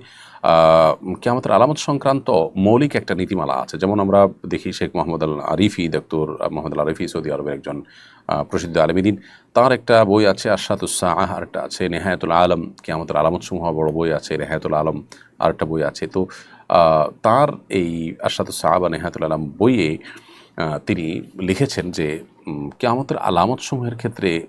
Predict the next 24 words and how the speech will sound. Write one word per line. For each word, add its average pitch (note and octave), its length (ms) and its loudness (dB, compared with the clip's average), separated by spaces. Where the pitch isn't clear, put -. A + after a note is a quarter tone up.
মৌলিক G2 580 0
কিছু A2+ 220 -2
নীতিমালা D#2 500 -2
বা C#2+ 140 -2
কিছু G2 260 -8
প্রিন্সিপাল A2+ 400 0
আছে D#2 180 -4
ওলামা D2 200 -4
একরাম C#2+ 220 -6
মতে। D#2 140 -6
তার F#2+ 120 -4
মধ্যে A#2+ 160 -2
একটা A#2 220 -2
হলো G#2+ 120 4
যে A2+ 80 2
নবী - 520 -2
সাল্লাল্লাহু A2+ 80 -2
আলাইহি - 80 -2
ওয়াসাল্লাম A#2 260 -2
কোনো A2+ 180 2
ঘটনা G2 280 0
ঘটবে, G2+ 720 0
আহ, D#2 260 2
বলেছেন, G#2 420 2